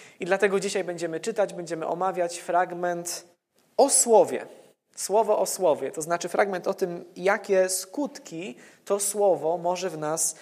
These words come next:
wywołać. Będziemy więc czytać przypowieść o siewcy z Ewangelii Mateusza z trzynastego rozdziału.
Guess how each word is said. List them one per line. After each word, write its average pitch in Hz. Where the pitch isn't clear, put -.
wywołać. 170
Będziemy 160
więc 147
czytać 165
przypowieść -
o 170
siewcy -
z -
Ewangelii 156
Mateusza 160
z -
trzynastego 147
rozdziału. 135